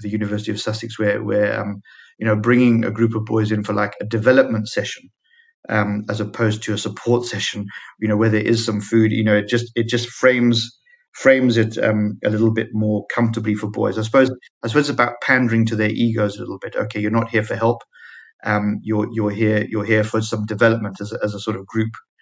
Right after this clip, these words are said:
as a group together, makes it more palatable for, for men. And, um, you know, I, I just, I, I think that, um, you know, that, that's quite important, because one of the things we, we know with, with, um,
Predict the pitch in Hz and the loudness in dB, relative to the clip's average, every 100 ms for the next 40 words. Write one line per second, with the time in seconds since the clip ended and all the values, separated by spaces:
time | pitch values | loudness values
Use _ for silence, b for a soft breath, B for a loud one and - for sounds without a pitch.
0 | b b b - 110 110 117 113 113 113 | b b b -4 -2 0 2 0 2 2
1 | 107 110 113 123 113 110 110 123 120 117 | 4 4 2 0 0 -2 0 2 2 2
2 | 110 104 - 107 107 - - - 107 104 | -2 -4 -4 -4 -2 -6 -10 -10 -6 -6
3 | - - B B B B 113 107 110 110 | -6 -14 B B B B -4 0 2 2
4 | 107 107 107 B B - 117 113 117 120 | 2 0 -4 B B -2 2 4 4 2
5 | 113 113 127 120 - - 110 - 110 127 | 0 0 -2 -2 -8 -8 -8 -4 -4 0
6 | 117 113 107 - 110 107 104 104 b b | 0 0 -4 -4 -6 -4 -4 -8 b b
7 | b b 113 107 117 139 - 120 113 - | b b -2 2 2 2 0 -2 -2 -4
8 | 113 104 101 - 123 107 107 107 113 107 | -2 -2 -4 -8 -8 -6 -8 -6 -4 -4
9 | - b b b - 123 135 131 127 120 | -6 b b b -2 2 2 2 0 0
10 | 107 110 110 110 107 107 107 104 104 - | 0 -2 -2 0 2 2 2 0 -4 -8
11 | _ 107 104 98 104 101 101 | _ -6 -6 -6 -10 -8 -10